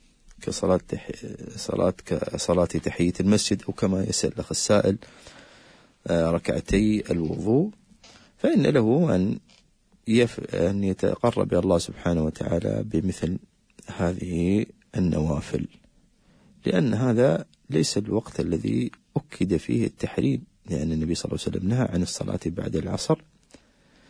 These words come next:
حتى تغرب الشمس، ولكن هذه الصلوات صلوات ذات سبب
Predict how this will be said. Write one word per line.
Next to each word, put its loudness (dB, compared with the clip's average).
حتى 2
تغرب 0
الشمس، -6
ولكن 2
هذه 0
الصلوات 0
صلوات 2
ذات 0
سبب 0